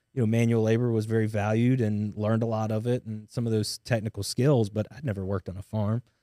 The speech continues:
So I went up there, worked for a year. Um, at the time, I,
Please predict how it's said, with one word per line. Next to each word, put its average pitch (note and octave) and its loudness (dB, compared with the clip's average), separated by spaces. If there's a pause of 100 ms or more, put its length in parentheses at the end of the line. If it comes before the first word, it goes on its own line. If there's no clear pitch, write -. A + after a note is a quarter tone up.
(420)
So A#2 2
I A2+ 6
went B2 6
up B2 0
there, A#2 4
worked A#2 2
for B2 0
a G#2 4
year. G#2+ 2
Um, G2+ -2 (800)
at A2+ -2
the A2+ -4
time, A#2 0
I, A2 2